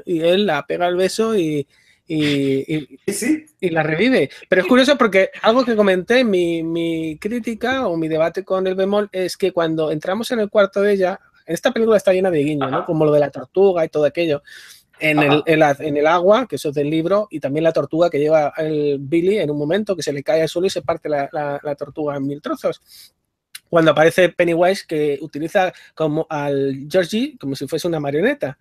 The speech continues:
Speaker 1: cuando
Speaker 2: Ajá.
Speaker 1: sale del agua. Bueno, pero cuando entramos en el cuarto de Beverly, vemos un libro de, eh, el príncipe,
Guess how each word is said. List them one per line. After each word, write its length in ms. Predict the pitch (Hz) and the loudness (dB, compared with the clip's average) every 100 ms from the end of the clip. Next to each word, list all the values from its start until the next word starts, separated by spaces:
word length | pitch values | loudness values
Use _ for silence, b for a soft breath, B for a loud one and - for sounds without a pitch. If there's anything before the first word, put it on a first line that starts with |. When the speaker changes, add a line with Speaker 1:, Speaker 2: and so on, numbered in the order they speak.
| b b b | b b b
Speaker 1:
cuando 200 | 139 131 | -4 0
Speaker 2:
Ajá. 80 | 160 | 2
Speaker 1:
sale 120 | 156 | 4
del 120 | 165 | 4
agua. 300 | 214 160 127 b b b | 4 2 -2 b b b
Bueno, 260 | 226 214 - | 4 4 4
pero 300 | 190 196 - | 6 6 4
cuando 200 | 202 196 | 2 2
entramos 300 | 190 233 262 | 0 -2 0
en 60 | 302 | -2
el 100 | 233 | -2
cuarto 400 | 240 240 - 247 | -4 -4 -6 -4
de 100 | 220 | -2
Beverly, 420 | 233 233 214 277 | -2 -2 -4 -6
vemos 480 | 202 202 233 - - - | -6 -4 -6 -8 -16 -2
un 140 | 208 | 0
libro 400 | 214 240 226 269 | 2 2 2 -2
de, 440 | 277 180 196 247 262 | -4 -2 0 0 0
eh, 1000 | 196 185 175 170 170 170 170 165 165 165 - | -2 0 2 0 0 0 0 0 -2 -4 -6
el 140 | 170 | -8
príncipe, 400 | - 202 196 233 | -6 -6 -4 -8